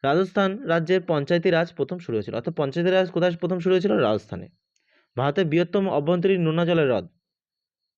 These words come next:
নাম কি? সম্বর। এবার দেখে নাও আজকে কারেন্ট অ্যাফেয়ার্সের পাঁচ নম্বর প্রশ্নটি।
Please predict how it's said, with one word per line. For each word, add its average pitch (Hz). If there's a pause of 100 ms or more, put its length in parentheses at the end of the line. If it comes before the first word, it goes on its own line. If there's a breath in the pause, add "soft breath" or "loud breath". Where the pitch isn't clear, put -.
নাম 139
কি? 254
সম্বর। 92 (2000)
এবার 160
দেখে 190
নাও 185
আজকে 165
কারেন্ট 180
অ্যাফেয়ার্সের 180
পাঁচ 135
নম্বর 156
প্রশ্নটি। 98